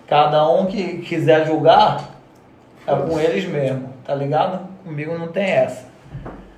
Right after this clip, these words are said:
Aí tá, beleza, fiz, empatamos o jogo um a um, tudo.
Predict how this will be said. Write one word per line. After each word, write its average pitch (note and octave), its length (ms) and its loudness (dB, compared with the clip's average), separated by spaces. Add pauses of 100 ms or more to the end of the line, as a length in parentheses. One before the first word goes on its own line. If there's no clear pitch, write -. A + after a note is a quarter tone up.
(240)
Aí A#3 160 4
tá, A3+ 200 4
beleza, G#3 480 6
fiz, F#3+ 200 -2
empatamos F#3+ 680 4
o G3 40 2
jogo G#3 240 4
um A3 40 6
a G#3+ 140 8
um, A#3+ 320 4
tudo. C4 440 0